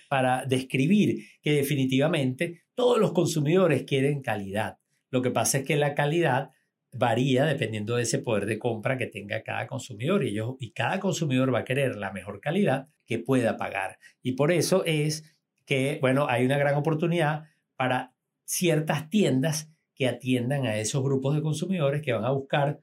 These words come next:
calidad, pero a ese mejor precio que pueden pagar. Y por eso es que es tan importante analizar ese poder de compra. ¿Cómo es el ingreso familiar? Eh, ¿en qué rubro se asigna? ¿Cuánto está disponible para nuestra categoría?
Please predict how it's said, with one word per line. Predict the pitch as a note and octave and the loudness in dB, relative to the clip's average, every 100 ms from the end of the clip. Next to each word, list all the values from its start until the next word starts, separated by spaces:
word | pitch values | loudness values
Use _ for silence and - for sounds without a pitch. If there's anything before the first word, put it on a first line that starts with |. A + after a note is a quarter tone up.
| _ | _
calidad, | D#3+ F#3 A3 F#3 E3 E3 | -2 2 4 4 2 2
pero | D3 B2+ B2 | 2 4 4
a | A2+ | 2
ese | - D#3 | 0 0
mejor | C3+ B2 - | 2 0 0
precio | C3+ B2+ | 0 0
que | D#3 | -2
pueden | - G#2+ G#2 | 0 0 0
pagar. | B2+ E3 A3 | 0 0 0
Y | - | -2
por | A2+ | 0
eso | A2 C3+ | 0 -2
es | B2+ | -6
que | |
es | C#3+ | -6
tan | C#3+ | -4
importante | D3+ D#3 F#3 F#3+ D3+ C3+ F3 F3 - - | -2 0 -2 0 -2 -2 -6 -8 -18 -12
analizar | - B2+ B2 A#2+ - F#3 D#3 E3 D#3+ _ _ _ | -4 0 0 0 0 2 2 -2 -6 _ _ _
ese | F3 F3 - | -4 -2 0
poder | - B2 A2+ | 0 0 2
de | A#2 A#2+ | 0 -2
compra. | A#2+ A2 G#2 - - _ _ _ _ | -4 -6 -10 -14 -16 _ _ _ _
¿Cómo | - G#3 G#3 G3+ G3+ - - _ - | 2 4 6 6 4 2 -6 _ -4
es | D#3+ E3 - D3+ | -2 -2 -2 -2
el | B2+ | -2
ingreso | A#2 B2 C#3+ - | -2 -2 0 -2
familiar? | - A#2+ G#2+ A#2 A2+ F#2+ - _ _ _ _ C3 | -2 -2 -2 -2 -2 -4 -12 _ _ _ _ -6
Eh, | C3+ C3 C3 | -2 -2 0
¿en | C#3 C3 | 0 0
qué | F3+ | 0
rubro | E3+ F3+ F3+ F3 | 2 2 2 2
se | D#3+ | 2
asigna? | A#2+ D#3+ D3+ B2+ G#2 - _ _ | 0 0 0 0 -4 -8 _ _
¿Cuánto | F#3+ G3+ F#3+ F3 | 0 2 2 2
está | E3 E3+ | 2 0
disponible | E3+ E3 C#3 D3 D3+ E3 | 0 -2 -2 0 0 0
para | E3 D3 | 0 0
nuestra | B2 A#2+ - B2 | 0 -4 -4 -2
categoría? | A#2+ A2 A#2+ A2+ A#2 D#3+ A3 G#3+ G#3 | -2 -4 -4 -2 0 2 2 0 -2